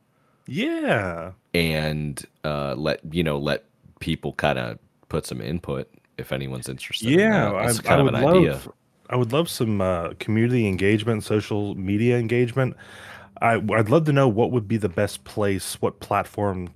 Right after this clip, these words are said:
Speaker 1: since we're on all of them, uh, what, which platform to use. I don't know which one's better for, like, polls and things.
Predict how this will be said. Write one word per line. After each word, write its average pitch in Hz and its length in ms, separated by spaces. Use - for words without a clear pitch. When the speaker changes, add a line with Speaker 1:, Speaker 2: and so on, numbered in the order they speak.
Speaker 1:
since - 320
we're 107 160
on 104 260
all 92 340
of 80 120
them, 85 260
uh, 104 300
what, 104 320
which 117 260
platform 120 500
to - 140
use. 98 800
I 101 80
don't 113 100
know 117 80
which 110 220
one's 107 200
better 104 320
for, 101 200
like, 90 320
polls 107 540
and 90 220
things. - 520